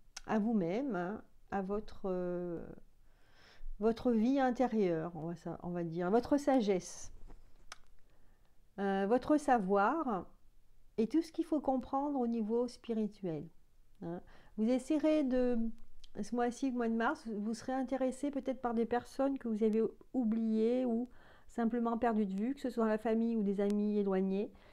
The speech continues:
et vous aurez envie de les recontacter ou de les revoir. Et vous allez même vous intéresser parce que peut-être que vous avez mûri ou que les choses ont changé ou voilà, les années ont passé et vous aurez envie, euh,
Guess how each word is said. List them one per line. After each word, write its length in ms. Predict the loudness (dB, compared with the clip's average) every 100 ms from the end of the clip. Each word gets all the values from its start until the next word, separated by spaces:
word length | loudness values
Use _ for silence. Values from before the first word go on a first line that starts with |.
| -20 -4
et 60 | -2
vous 180 | 2 4
aurez 140 | 4
envie 260 | 2 2 2
de 60 |
les 60 | 0
recontacter 680 | 0 -4 -2 -4 -2 -2 0
ou 80 |
de 60 | 0
les 60 | 2
revoir. 600 | 2 4 2 2 -4 -16 -20 -20 -20 -8 0
Et 100 | 2
vous 200 | 4 4
allez 220 | 6 6
même 420 | 4 2 2 2
vous 80 | 0
intéresser 760 | 0 0 0 0 0 0 -2 -2 -10 -20 -10 -4
parce 260 | -4 -2
que 100 | -2
peut-être 640 | -2 0 2 0 -2 -10 -4
que 80 |
vous 260 | -2 0 2
avez 220 | 4 4
mûri 500 | 2 2 2 2 0 -4 -20 -20 -20 -20 -20 -20 -20 -18 -6
ou 80 | -4
que 140 | 2 2
les 80 |
choses 260 | 4 2 4
ont 140 | 2
changé 760 | -2 -4 -2 2 2 4 2 2
ou 200 | 0 2
voilà, 280 | 2 2 2
les 140 | 0
années 160 | 0 -2
ont 100 | -2
passé 520 | -4 -4 -2 -2 -4 -10 -20 -4
et 140 | 2 2
vous 180 | 2 2
aurez 180 | 4
envie, 520 | 2 2 2 2 2 2
euh, 280 | 2 0